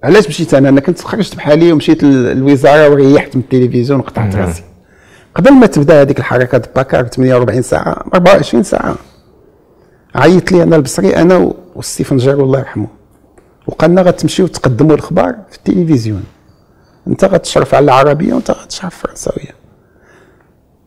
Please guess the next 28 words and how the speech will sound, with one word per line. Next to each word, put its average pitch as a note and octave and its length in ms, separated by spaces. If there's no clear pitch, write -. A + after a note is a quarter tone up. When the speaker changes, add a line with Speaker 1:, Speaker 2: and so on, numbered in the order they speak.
Speaker 1:
قلت: - 180
"انا - 240
سي - 480
هذاك G#3+ 200
الشيء - 160
اللي E3 140
عندي C3 260
راه B2+ 80
كافيني، F#3 520
وانا C#4 180
ماشي، - 300
ما، C4+ 240
ما A#3+ 100
عندي C4 180
ما E4 100
ندير F#3+ 160
في - 80
التلفزيون". B2 600
فنجاو D3 380
قال A#3+ 240
له: F3 100
"انا E3 80
ما D3+ 120
عمري D3 260
ما F#3+ 100
دزت C3+ 220
في - 80
التلفزيون". A2 640